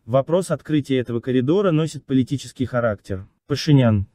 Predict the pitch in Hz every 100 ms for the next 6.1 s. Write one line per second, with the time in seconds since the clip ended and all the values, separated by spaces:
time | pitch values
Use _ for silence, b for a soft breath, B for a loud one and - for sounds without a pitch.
0 | _ - 117 123 139 - 127 131 165 190
1 | 151 165 156 180 180 - - 180 175 180
2 | 170 139 135 127 - 131 147 151 143 -
3 | 135 135 - 127 127 120 131 127 113 b
4 | 117 110 110 117 165 147 - 117 117 131
5 | 131 - - 120 113 110 117 104 104 98